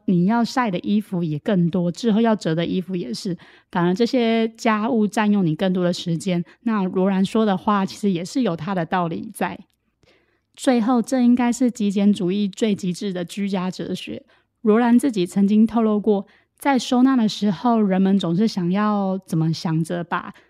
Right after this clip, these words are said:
自己的空间有效地去利用，把物品塞满。但是我的东西因为很少，所以享受着空间的空闲，是我收纳最优先考量的条件。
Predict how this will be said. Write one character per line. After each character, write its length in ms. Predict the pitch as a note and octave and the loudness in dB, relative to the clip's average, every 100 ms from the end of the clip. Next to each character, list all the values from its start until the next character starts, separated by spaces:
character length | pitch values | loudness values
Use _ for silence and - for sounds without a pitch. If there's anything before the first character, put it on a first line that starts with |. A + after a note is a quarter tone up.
| _ _ - | _ _ -6
自 140 | A3+ | -6
己 520 | F#3 F3+ - - - - | -4 -6 -6 -8 -12 -6
的 100 | G3 | -4
空 200 | F#3+ G#3 | 2 4
间 220 | G#3 G3+ | 4 2
有 140 | F3+ F3+ | 0 -4
效 160 | A3+ | -2
地 100 | G3+ | -2
去 160 | F#3 A3 | -2 -2
利 240 | F#3+ F3 | -2 0
用， 240 | F3+ E3+ E3+ | 0 0 0
把 160 | D#3+ - | -2 -2
物 100 | G#3 | -2
品 200 | E3+ D#3 | 0 -2
塞 280 | - F#3 F#3+ | 0 0 0
满。 200 | F#3+ G#3 _ _ | -2 -6 _ _
但 120 | - B3+ | 0 2
是 160 | D#4 | 2
我 160 | A#3 E3 | 0 0
的 80 | E3+ | 0
东 240 | G3+ G#3+ | 2 2
西 300 | - A3 A3 | 2 0 2
因 120 | A3+ | 2
为 60 | B3 | 2
很 220 | F3+ F3+ | 2 2
少， 280 | F#3 G3+ A3+ | 0 -4 -8
所 240 | - - A3 | -8 0 2
以 100 | B3 | 2
享 240 | G3+ F3 | 2 0
受 220 | G#3 B3 | 0 -2
着 180 | G3+ F#3+ | 0 -2
空 240 | - A3 | 2 4
间 180 | A3 G#3+ | 4 2
的 140 | G#3 F3+ | 0 -2
空 320 | - A3 E3+ | 0 0 0
闲， 400 | - D#3 D#3 D#3+ _ - | 0 0 0 -2 _ -10
是 160 | - | -4
我 140 | B3 G#3 | -2 -2
收 200 | - G#3 | 0 2
纳 160 | G#3+ | 2
最 240 | G3+ A3+ G3+ | 0 0 0
优 160 | G3 | 0
先 260 | G3 G3 G3 | -2 -2 -2
考 140 | - | -2
量 140 | D#3 D#3 | -4 -2
的 100 | D#3+ | -4
条 220 | D#3+ E3 | -4 -4
件。 200 | G3 | -4